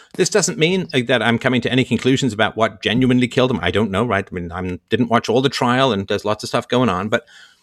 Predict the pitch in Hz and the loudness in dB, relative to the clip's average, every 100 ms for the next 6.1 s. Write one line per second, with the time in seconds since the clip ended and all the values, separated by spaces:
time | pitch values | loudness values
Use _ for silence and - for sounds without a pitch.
0 | _ _ _ _ - - 208 180 143 190 | _ _ _ _ -8 0 2 2 2 0
1 | - 277 165 135 - _ _ 160 151 - | 2 2 2 0 -10 _ _ 2 2 2
2 | 135 139 135 - _ _ - - 123 131 | 2 2 2 -2 _ _ -2 0 0 0
3 | 135 - 113 143 233 104 - 123 113 - | 0 2 2 2 0 -2 0 -2 0 -2
4 | 98 95 98 - 104 92 80 82 110 - | -2 -2 -4 -2 0 2 0 -6 -10 -4
5 | - - 156 196 156 147 143 147 170 175 | -4 0 0 2 0 0 0 0 2 0